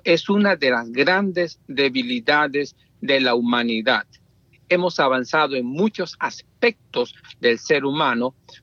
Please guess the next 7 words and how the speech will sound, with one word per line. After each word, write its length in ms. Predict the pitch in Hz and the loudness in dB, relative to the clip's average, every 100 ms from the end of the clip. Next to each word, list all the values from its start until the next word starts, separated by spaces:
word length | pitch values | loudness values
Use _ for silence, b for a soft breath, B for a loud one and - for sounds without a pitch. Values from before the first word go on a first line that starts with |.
| - | -2
pero 140 | 160 | 0
en 100 | 151 | 0
cuanto 380 | 135 151 143 127 | -2 -2 -2 0
a 40 | 135 | 0
la 140 | 127 | 0
comunicación 840 | - 135 127 131 123 131 - 185 180 | 0 -2 0 -2 -2 -4 0 -2 0
personal, 720 | 156 151 - 123 139 120 | -2 -2 -4 -2 0 0